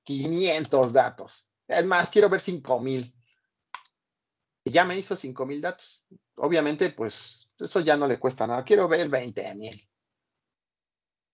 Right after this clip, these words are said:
Ah, ya quién sabe qué número le puse. Y ya está, ¿no? Empezó ahí a generar ya errores. ¿Por qué?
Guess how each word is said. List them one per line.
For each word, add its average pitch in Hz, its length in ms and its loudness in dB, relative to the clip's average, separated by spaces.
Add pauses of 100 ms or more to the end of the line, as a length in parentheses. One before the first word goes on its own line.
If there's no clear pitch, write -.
(240)
Ah, - 160 -10
ya 82 140 -4
quién - 140 -10
sabe 147 140 2
qué 135 120 2
número 131 200 0
le 104 120 0
puse. 196 440 -4 (1400)
Y 113 100 -6
ya 117 120 4
está, 101 320 -2
¿no? 131 180 -2
Empezó 139 440 4
ahí 139 300 6
a 123 80 6
generar 120 420 -2
ya 123 160 4
errores. 165 420 4
¿Por 135 260 -2
qué? 196 240 0